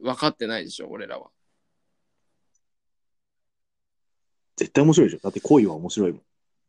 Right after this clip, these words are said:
Speaker 2: <laughs> 童貞が言うことじゃねえ。
Speaker 1: 面白いのかな？いや、それは、セックスは面白いと思うけど、いや、どうなんだろうな。そうだよね。
Speaker 2: したことないと分かんないです。
Speaker 1: セックスは面白いよ、シゲさん。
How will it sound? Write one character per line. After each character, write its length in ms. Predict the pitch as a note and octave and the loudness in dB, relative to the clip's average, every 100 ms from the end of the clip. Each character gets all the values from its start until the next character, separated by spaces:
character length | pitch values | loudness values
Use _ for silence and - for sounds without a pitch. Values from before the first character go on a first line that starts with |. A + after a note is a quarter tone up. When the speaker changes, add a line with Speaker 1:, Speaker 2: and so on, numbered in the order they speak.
| _ _ _ _ _ _ _ _ _ _ - | _ _ _ _ _ _ _ _ _ _ -14
Speaker 2:
<laughs> 160 | - | -8
童 220 | A2 G#2+ | -2 2
貞 180 | - D#3+ | 4 4
が 120 | D3 | 6
言 120 | C3+ - | 8 6
う 20 | |
こ 120 | - | 6
と 80 | D3 | 6
じ 60 | - | 8
ゃ 40 | |
ね 60 | A4+ | 6
え。 20 | |
Speaker 1:
面 60 | G#3 | 6
白 0 | |
い 40 | |
の 80 | C#3 | 2
か 160 | - C2+ | -8 -16
な？ 640 | D2+ F2+ F2+ E2+ C#2 - - _ _ _ - - - | -14 -12 -12 -14 -16 -20 -20 _ _ _ -20 -10 -2
い 40 | |
や、 100 | F#3+ | -2
そ 160 | - G#3+ | 0 0
れ 120 | B3+ | 2
は、 300 | C4 C4 - | 2 -4 -6
セ 240 | - - G4 | -10 -2 -2
ッ 60 | - - | -4 -10
ク 100 | D4 | -10
ス 160 | C4 | -4
は 180 | A#3+ A#3 | -4 -2
面 160 | D#3+ D3 | -4 -6
白 200 | D3+ C3 | -4 -4
い 60 | |
と 80 | G#2+ | -6
思 120 | G2+ | -14
う 60 | G2+ | -14
け 120 | - | -14
ど、 480 | G2+ A2+ A2 F#2 - | -8 -4 -4 -6 -10
い 40 | C3+ | -10
や、 120 | D#3 _ - | -10 _ -8
ど 140 | E3 D#4+ A4 | -4 0 0
う 20 | |
な 140 | C#4 C3 | 0 -2
ん 60 | |
だ 80 | A#2 | -4
ろ 140 | G2+ - | -10 -12
う 100 | - | -18
な。 100 | - _ _ _ _ _ _ _ | -20 _ _ _ _ _ _ _
そ 260 | - G3 D3+ | -8 -2 0
う 40 | |
だ 60 | A2 | -2
よ 60 | |
ね。 320 | F2+ F2 G2 A2 | -4 -8 -8 -8
Speaker 2:
し 100 | - | -2
た 100 | - | 0
こ 100 | A2+ | 0
と 80 | |
な 120 | F#3 C4+ | 0 -2
い 40 | |
と 80 | - | -2
分 0 | |
か 0 | |
ん 0 | |
な 0 | |
い 20 | |
で 40 | |
す。 60 | - | -4
Speaker 1:
セ 0 | |
ッ 0 | |
ク 0 | |
ス 80 | D#3 | -2
は 120 | A#2+ | -2
面 160 | A2+ C3+ | -4 -4
白 200 | C#3 G#2 | -2 -2
い 40 | |
よ、 180 | - - _ | -6 -20 _
シ 160 | _ - | _ -8
ゲ 100 | G2 | -8
さ 120 | - | -10
ん。 120 | - | -20